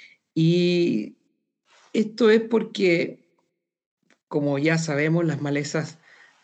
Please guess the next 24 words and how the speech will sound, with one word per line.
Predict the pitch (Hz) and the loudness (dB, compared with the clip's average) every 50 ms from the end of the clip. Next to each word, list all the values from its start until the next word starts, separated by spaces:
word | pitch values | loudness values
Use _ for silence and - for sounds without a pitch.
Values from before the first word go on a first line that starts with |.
| _ _ - | _ _ -10
eh, | - - 110 123 | -6 -6 -6 -6
son | 113 - - - 156 156 147 | -6 -6 -4 -2 -2 -2 0
llevadas | 147 147 151 156 160 165 156 | 0 0 0 2 2 2 2
de | 151 156 | 2 2
un | 165 165 | 2 2
lugar | 156 147 151 160 160 | 2 2 2 2 0
a | 151 151 156 | 0 0 0
otro | 170 165 165 196 170 | 0 0 -2 -2 -2
por, | 165 143 139 131 - - | -2 -2 -4 -4 -6 -12
por | _ _ _ - 139 131 127 | _ _ _ -6 -6 -4 -2
el | 123 123 | -2 -2
aire, | 131 131 139 151 156 202 220 220 - - _ _ | -2 0 -2 0 0 -2 -4 -4 -10 -16 _ _
por | - 151 135 | -4 -2 -2
las | 131 131 - - - - | -2 -4 -6 -10 -12 -6
aves, | - 143 147 147 151 156 151 | -6 -4 -2 -2 -2 -4 -6
por | 156 - 139 131 127 | -6 -6 -6 -4 -4
el | 131 127 135 | -2 0 0
agua | 143 151 147 127 135 131 131 | 0 0 0 0 -2 -4 -4
también, | 131 127 123 120 127 139 170 185 - - _ _ - - - _ _ | -6 -8 -8 -6 -4 -4 -4 -6 -8 -12 _ _ -20 -20 -20 _ _
y | - 170 160 | -4 -2 0
también | 175 160 165 247 - | 0 2 2 0 0
por | - 196 160 | 0 0 2
el | 156 196 | 2 0
hombre. | 220 - - - - - - | 0 -2 -6 -8 -12 -18 -20